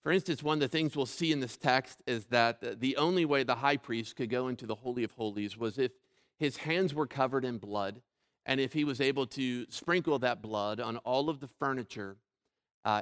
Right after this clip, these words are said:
in the tabernacle. As a matter of fact, I think if I were to try some of these, uh,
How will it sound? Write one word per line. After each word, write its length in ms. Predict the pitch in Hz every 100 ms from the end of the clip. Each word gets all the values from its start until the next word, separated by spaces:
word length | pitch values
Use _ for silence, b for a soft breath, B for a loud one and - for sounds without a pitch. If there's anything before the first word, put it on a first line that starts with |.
| -
in 160 | 120
the 80 | 110
tabernacle. 640 | - 113 107 101 95 104 - _ _ _ _
As 420 | - _ _ _ 170
a 20 |
matter 80 | 160
of 40 |
fact, 240 | 165 151 156 143
I 80 | 139
think 240 | 196 185
if 140 | 151 151
I 140 | 156
were 120 | 156
to 160 | 120 127
try 360 | - 151 135 123
some 260 | - 143
of 100 | 123
these, 480 | 127 131 117 - - _ _ _ _ _ -
uh, 100 | 117